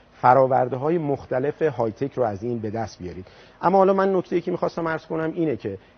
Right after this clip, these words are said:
اقتصاد ما چون اقتصاد نفتی بود، واردات محور بود. ما هر چیزی رو که نیاز داشتیم وارد می‌کردیم. پولش رو داشتیم، وارد می‌کردیم. تا زمانی که خوردیم به جایی که دیگه واردات جواب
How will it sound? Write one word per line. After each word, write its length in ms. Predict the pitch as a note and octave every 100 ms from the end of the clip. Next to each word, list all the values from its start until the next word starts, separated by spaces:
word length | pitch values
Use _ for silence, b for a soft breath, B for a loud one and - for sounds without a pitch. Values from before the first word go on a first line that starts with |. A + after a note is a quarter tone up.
| _
اقتصاد 540 | D#3+ D#3 D#3+ - F3+ F3
ما 180 | F3
چون 220 | E3+ F3 F3
اقتصاد 440 | D3 - B2+ A#2+
نفتی 480 | A#2 A2+ A2 - A2
بود، 260 | G#2 A#2+ B2 _ b
واردات 720 | A#2 A#2 C3 C3 B2 B2 A#2 A2+
محور 420 | A#2 G#2 A2 G#2+
بود. 160 | G#2+
ما 100 | E3
هر 160 | F#3 F#3+
چیزی 200 | F3 E3
رو 80 | C#3+
که 140 | C#3+
نیاز 340 | C3+ C3+ C3 A#2+
داشتیم 320 | B2+ E3+ D#3+
وارد 300 | C3 A#2+ G#2+
می‌کردیم. 480 | A2 G2+ G2 G#2 G2+ b b _
پولش 200 | E3+ D#3+
رو 100 | C#3+
داشتیم، 560 | C3 D#3+ - E3+ E3+ F#3
وارد 240 | A2+ A2 G#2
می‌کردیم. 480 | F#2+ F2 D#2+ G2 - B B B B
تا 200 | - G#3
زمانی 420 | A3 G#3 F3 F#3+
که 140 | G#3+ G#3
خوردیم 520 | - F#3+ G3+ F#3 F#3+
به 100 | E3
جایی 240 | C#3 F3+
که 140 | F#3+ F#3+
دیگه 280 | C#3+ C3 E3+
واردات 840 | C#3+ C3 B2 A#2 C3+ D3 D#3 -
جواب 420 | - A#2+ G#2 B2+